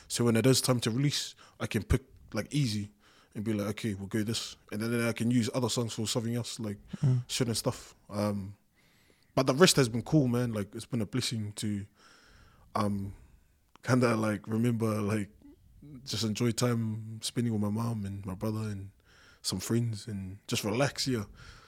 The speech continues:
Speaker 1: Just kick my feet up. But, yeah, I just, I'm always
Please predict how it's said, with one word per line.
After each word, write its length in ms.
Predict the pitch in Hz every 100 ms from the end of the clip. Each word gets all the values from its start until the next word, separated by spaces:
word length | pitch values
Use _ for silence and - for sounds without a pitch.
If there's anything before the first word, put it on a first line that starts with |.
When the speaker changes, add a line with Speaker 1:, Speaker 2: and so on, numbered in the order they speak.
| - -
Speaker 1:
Just 180 | -
kick 120 | - -
my 80 | 110
feet 220 | - 139
up. 140 | 123
But, 200 | - 107 - _ - - - - - - -
yeah, 160 | 170 180
I 60 |
just, 340 | 170 - - - _ _ _ _ - -
I'm 140 | 156
always 360 | 175 180 120